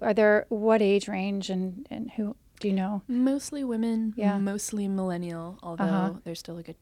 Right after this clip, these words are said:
Speaker 2: chunk of dudes in there. So it's, it's, it's, I would say it's, like, internet savvy women, um,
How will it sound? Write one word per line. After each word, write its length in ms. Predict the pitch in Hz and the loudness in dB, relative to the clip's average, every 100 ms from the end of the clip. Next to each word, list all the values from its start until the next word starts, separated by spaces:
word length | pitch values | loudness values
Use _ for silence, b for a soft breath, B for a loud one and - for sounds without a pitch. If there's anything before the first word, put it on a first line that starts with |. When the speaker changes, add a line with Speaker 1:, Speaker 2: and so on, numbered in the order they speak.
| _ | _
Speaker 2:
chunk 220 | - 170 | -14 -12
of 100 | 160 | -12
dudes 320 | 165 160 160 | -12 -12 -12
in 140 | 170 165 | -12 -12
there. 320 | 165 165 170 | -12 -12 -14
So 340 | - 233 233 247 | -8 -2 0 0
it's, 200 | 247 - | -2 -6
it's, 220 | 302 - - | -10 -8 -12
it's, 460 | - - - - _ _ | -10 -14 -16 -20 _ _
I 80 | 285 | -2
would 140 | 285 | -2
say 120 | - 269 | 0 -2
it's, 120 | 247 | -2
like, 180 | 226 - | -8 -6
internet 680 | 202 190 190 185 180 - - | -8 -6 -6 -4 -4 -6 -10
savvy 800 | - 160 165 190 170 165 160 156 | -8 -6 -6 -4 -6 -4 -6 -8
women, 680 | 165 160 156 151 156 165 - _ | -8 -8 -8 -10 -10 -12 -14 _
um, 480 | 196 196 190 170 180 | -16 -14 -14 -12 -14